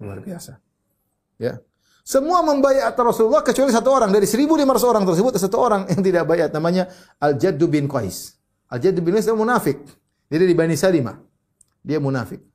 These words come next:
Dia tidak mau baiat kepada Nabi. Dia sembunyi di balik ontanya, dipanggil untuk baiat, dia enggak mau. Sampai para sahabat datang, "Hai Jad bin Qais, ayo baiat Rasul akan mohon ampun kepada engkau."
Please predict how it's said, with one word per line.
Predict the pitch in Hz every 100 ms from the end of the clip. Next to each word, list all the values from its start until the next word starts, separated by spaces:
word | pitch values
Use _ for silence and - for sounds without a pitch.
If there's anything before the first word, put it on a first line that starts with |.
| _ _ _ _ _ -
Dia | 131
tidak | 131 127
mau | 120
baiat | 123 123 110
kepada | 117 113
Nabi. | 107 117 143
Dia |
sembunyi | 139 135 143 143
di | 127 123
balik | 123 131 143
ontanya, | 131 131 143 143 - _ _ _
dipanggil | 127 131 160 147 139
untuk | 143 143
baiat, | 123 156 156 139
dia | 139
enggak | 135 135
mau. | 156 131 - - _ _ _ _ _ _ _
Sampai | - 170 165
para | 156
sahabat | 165 175 175
datang, | 180 175
"Hai | 202
Jad | 170 202
bin | 185 190
Qais, | 208 185 -
ayo | 220 185
baiat | 170 185 180 170
Rasul | 202 220 202
akan | 202
mohon | 190 196 196
ampun | 185 196
kepada | 190 196 202
engkau." | 202 208 185 - _